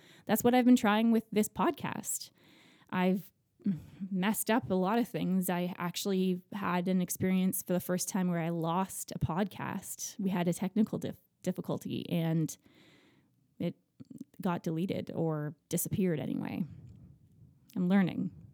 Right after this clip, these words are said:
and it's exciting, but, you know, I'm gonna get bruised up and scraped along the way. So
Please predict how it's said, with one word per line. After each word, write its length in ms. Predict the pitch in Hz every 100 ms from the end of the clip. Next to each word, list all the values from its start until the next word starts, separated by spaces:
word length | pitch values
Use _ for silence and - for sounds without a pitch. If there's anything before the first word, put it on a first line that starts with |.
| _ _
and 540 | 190 185 180 175 165 - - - _ _ _ _ -
it's 120 | 196
exciting, 640 | 233 - 262 226 170 185 214 - - - -
but, 200 | 190 190
you 80 | 262
know, 220 | 190 208 240 - - _
I'm 120 | - 208
gonna 120 | 208
get 180 | 208 -
bruised 280 | 208 208
up 220 | 202 202 185
and 240 | 180 180
scraped 420 | - - 180 -
along 300 | 175 165 165
the 80 | 175
way. 240 | 156 - 165 - _ _ _ _ _ _ _ _ _ _ _ _ _ _ -
So 340 | - 247 240